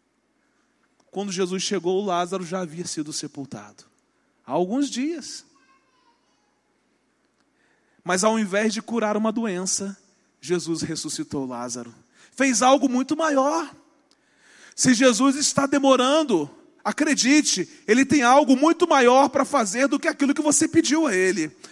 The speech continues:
Jesus se importa com a sua dor. Olha o que diz o texto.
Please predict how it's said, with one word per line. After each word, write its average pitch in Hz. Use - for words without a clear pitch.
Jesus 240
se -
importa 233
com 254
a 240
sua 285
dor. 302
Olha 277
o -
que 320
diz 220
o 233
texto. -